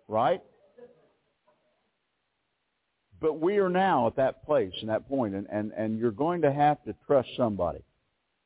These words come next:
You're gonna have to trust somebody. I'm going to introduce this evening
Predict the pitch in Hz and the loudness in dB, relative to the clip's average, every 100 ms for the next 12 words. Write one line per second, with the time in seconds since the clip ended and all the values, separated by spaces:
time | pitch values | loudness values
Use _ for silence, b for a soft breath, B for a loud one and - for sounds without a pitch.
0 | _ _ _ 95 110 113 113 113 127 110 | _ _ _ -2 0 2 0 -4 0 0
1 | - 87 80 69 _ _ _ 110 135 147 | 0 -8 -8 -10 _ _ _ 2 2 4
2 | 190 175 151 120 156 147 143 - 107 - | 2 4 2 2 2 2 0 -2 -8 -2
3 | 139 107 101 98 | 0 0 -6 -10